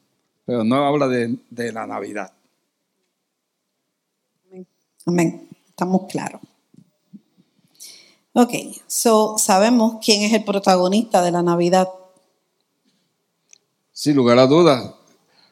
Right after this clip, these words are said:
Speaker 1: ¿Quién es el protagonista de la Navidad?
Speaker 2: Jesús.
Speaker 1: Ya está
Speaker 2: Amén.
Speaker 1: contestado.
Speaker 2: <laughs> Próxima pregunta es, ¿Jesús nació el veinticinco de diciembre? No.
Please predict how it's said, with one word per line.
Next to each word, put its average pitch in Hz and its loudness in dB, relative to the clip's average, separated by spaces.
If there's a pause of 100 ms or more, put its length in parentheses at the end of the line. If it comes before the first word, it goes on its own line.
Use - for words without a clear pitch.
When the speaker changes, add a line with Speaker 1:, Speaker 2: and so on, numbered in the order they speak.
(280)
Speaker 1:
¿Quién 254 6
es 277 8
el 277 0
protagonista 220 6
de 208 10
la 190 8
Navidad? 190 6 (360)
Speaker 2:
Jesús. - -14 (920)
Speaker 1:
Ya 180 4
está - -
Speaker 2:
Amén. 220 2
Speaker 1:
contestado. 208 0 (300)
Speaker 2:
<laughs> - - (880)
Próxima 277 4
pregunta 311 4
es, 226 2
¿Jesús 226 4
nació 285 6
el 190 2
veinticinco 190 2
de 269 2
diciembre? 294 -4 (1700)
No. - 0